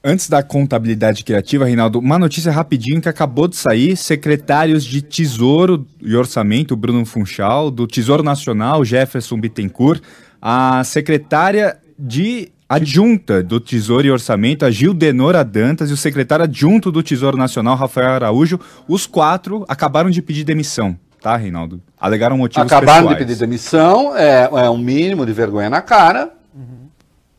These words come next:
Speaker 2: porque, evidentemente, a equipe econômica havia combinado uma coisa e Bolsonaro mudou sem avisar ninguém. Sim, amanhã os mercados derretem mais um pouco.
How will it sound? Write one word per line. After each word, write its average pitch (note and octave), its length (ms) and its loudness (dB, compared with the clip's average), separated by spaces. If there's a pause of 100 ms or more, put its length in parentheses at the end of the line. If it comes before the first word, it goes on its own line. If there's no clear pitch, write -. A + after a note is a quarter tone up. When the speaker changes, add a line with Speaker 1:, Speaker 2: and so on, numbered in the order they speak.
(100)
Speaker 2:
porque, F3 580 0
evidentemente, D3+ 1160 -6 (840)
a D#3+ 200 4
equipe C#3+ 320 -4
econômica A#2+ 480 -4
havia A#2 240 -2
combinado C3 720 -4
uma F#3 140 -8
coisa G3 400 -8
e - 20 -8
Bolsonaro E3+ 560 -6
mudou E3+ 560 -4 (340)
sem F#3 440 -8
avisar F3 340 -4
ninguém. B2+ 460 -6 (1120)
Sim, A3 520 -4
amanhã E3 720 -2
os D3+ 140 -10
mercados D3 720 -2
derretem C#3 640 -2
mais D#3+ 240 -8
um F3+ 100 -8
pouco. A#2 400 -4